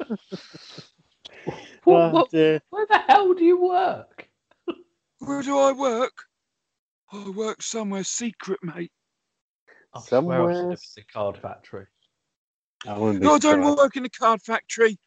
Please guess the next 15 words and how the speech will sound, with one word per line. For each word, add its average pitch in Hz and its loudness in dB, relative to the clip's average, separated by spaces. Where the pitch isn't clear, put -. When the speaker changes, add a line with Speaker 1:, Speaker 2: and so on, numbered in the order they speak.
Speaker 3:
This 262 -6
is 240 -10
a 277 -2
lie. 247 2
Oh, 254 2
I 233 -2
used 262 2
to 240 -10
work 233 0
in 226 -2
a 226 -4
card 214 -2
factory, 220 -4
but, 220 4
uh, 240 -2